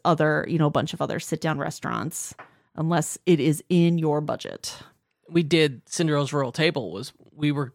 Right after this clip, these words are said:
Speaker 2: we had gone for the first time as a family, and it was not obvious that we were going to be going again.
Speaker 1: Yeah,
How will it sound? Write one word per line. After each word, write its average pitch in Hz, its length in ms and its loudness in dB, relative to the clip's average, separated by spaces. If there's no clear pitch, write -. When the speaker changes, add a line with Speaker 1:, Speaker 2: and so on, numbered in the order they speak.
Speaker 2:
we 156 140 0
had 139 160 -2
gone 156 300 4
for 160 100 -10
the 135 80 -10
first 147 300 -6
time 135 320 0
as 127 100 -8
a 135 80 -6
family, 107 640 -4
and 143 120 -2
it 123 80 -4
was 139 180 -4
not 151 340 4
obvious 143 520 -4
that 127 140 -12
we 143 120 -6
were 139 160 -2
going 139 220 0
to 131 80 -2
be 131 100 -4
going 123 380 -12
again. 123 420 -12
Speaker 1:
Yeah, 269 280 8